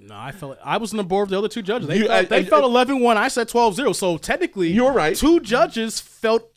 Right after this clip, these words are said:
Speaker 1: almost identically me. The one judge was on you. I had two judges like, "Yo, we just giving him a round, just be giving him a round early."
Speaker 2: So let's just
Speaker 1: I was not giving Caleb any credit. Like,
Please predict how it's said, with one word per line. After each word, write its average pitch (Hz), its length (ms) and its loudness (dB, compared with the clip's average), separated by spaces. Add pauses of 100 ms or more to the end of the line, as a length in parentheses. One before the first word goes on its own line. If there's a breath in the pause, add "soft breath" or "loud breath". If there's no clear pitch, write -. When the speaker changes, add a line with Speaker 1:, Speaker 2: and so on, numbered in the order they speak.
Speaker 1:
almost 214 260 0
identically 220 460 -2
me. 220 220 -2
The 160 140 -4
one 247 340 0
judge 196 260 0
was 175 160 -4
on 240 240 -2
you. 143 100 -4
I 196 140 -6
had 185 160 -6
two 349 180 0
judges 196 340 -4
like, 135 220 -8
"Yo, 156 140 -6
we 139 160 -8
just 139 160 -10
giving 135 200 -10
him 127 80 -12
a 123 80 -12
round, 135 300 -10
just 113 140 -16
be 117 80 -16
giving 139 200 -8
him 110 80 -16
a 113 40 -16
round 107 180 -16
early." 135 160 -10
Speaker 2:
So 277 180 -2
let's 277 200 -2
just 269 120 -2
Speaker 1:
I 285 100 4
was 262 180 0
not 185 200 -4
giving 165 280 -4
Caleb 156 440 -10
any 185 220 -8
credit. 170 420 -10
Like, 147 200 -8